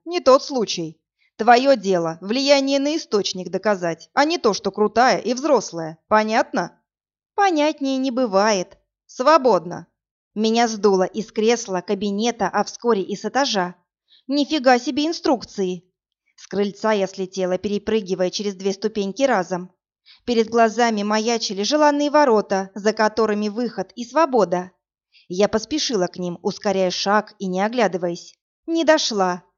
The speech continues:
За талию перехватили сильные руки, разворачивая и притягивая к себе. Я на автомате выставила ладони, упершись в широкую грудь. "Ой!" "Не от меня бежишь, надеюсь?"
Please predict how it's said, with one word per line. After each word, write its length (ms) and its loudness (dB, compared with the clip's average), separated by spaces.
За 220 2
талию 420 2
перехватили 800 -4
сильные 500 -4
руки, 540 -4
разворачивая 800 -2
и 140 -10
притягивая 580 -2
к 60 -8
себе. 460 -6
Я 220 2
на 140 4
автомате 540 0
выставила 460 -2
ладони, 720 0
упершись 640 0
в 60 -14
широкую 460 0
грудь. 400 -4
"Ой!" 480 0
"Не 160 -2
от 180 0
меня 260 -2
бежишь, 360 0
надеюсь?" 560 -4